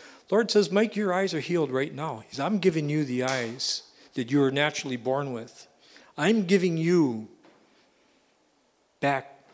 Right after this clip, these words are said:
to your original state." Says the Lord. I don't know. So with all that, it comes time for the tithe. And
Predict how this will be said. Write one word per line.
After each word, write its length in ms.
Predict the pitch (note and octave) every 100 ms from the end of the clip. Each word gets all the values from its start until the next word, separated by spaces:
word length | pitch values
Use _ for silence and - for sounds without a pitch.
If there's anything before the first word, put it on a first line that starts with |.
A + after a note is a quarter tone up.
| _ _ _ _ _ _ _ -
to 100 | C3
your 160 | B2+
original 440 | A#2+ B2+ A#2 A#2+ A2+
state." 520 | - A#2+ A2+ - - - _ _ _ _ _ _ _ _ _ _ _ _ _ _ _ _ _ _ -
Says 140 | A2+
the 60 | C3
Lord. 220 | B2+ C3 - - - _ _ _ _ -
I 40 | D3+
don't 220 | D3 D3+ - - _ - _ _ _ _ _ - -
know. 80 | - - - - - - - - - _ -
So 160 | F3
with 160 | E3 F3
all 160 | F#3 F3
that, 460 | D#3+ A#2+ - - - _ _ _ _ _ _ _ _ _ _ _ _ _ - -
it 100 | D#3
comes 240 | E3 D#3
time 220 | - D#3+ D3
for 100 | C3+
the 100 | B2+
tithe. 440 | C3 A#2+ A2 A#2 - - _ _ _ _ - - - _ _ _ _ - _ _ _ _ -
And 360 | E3 D#3+ D3+